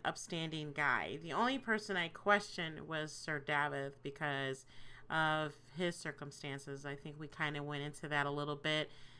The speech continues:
that he was kind of an untrustworthy person in the sense, like, I think he was a thief. But the Grey Wardens is full of people that were thieves and murderers, and, you know, um, it's just, it's,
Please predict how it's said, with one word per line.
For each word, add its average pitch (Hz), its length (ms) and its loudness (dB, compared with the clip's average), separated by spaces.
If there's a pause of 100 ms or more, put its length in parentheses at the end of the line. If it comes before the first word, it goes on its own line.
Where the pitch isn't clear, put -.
(140)
that 151 120 0
he 160 200 0
was 151 760 0 (140)
kind 170 220 0
of 160 80 0
an 160 80 -6
untrustworthy 156 720 -2
person 156 720 0
in 135 160 -6
the 147 80 -8
sense, 147 300 -6
like, 135 80 -2
I 156 80 -2
think 156 180 -10
he 165 80 -6
was 151 100 -8
a 156 80 -4
thief. 147 400 -4 (880)
But 196 380 10
the 180 60 2
Grey 190 200 8
Wardens 185 480 4
is 170 200 -4
full 185 340 4
of 160 240 0
people 151 500 -2
that 147 440 0
were 151 120 -2
thieves 139 600 -4
and 156 120 -6
murderers, 135 680 -2
and, 135 180 -4 (360)
you 160 120 -4
know, 135 400 -2 (100)
um, 135 420 -2
it's 170 180 -6
just, - 400 -4 (100)
it's, 147 240 -10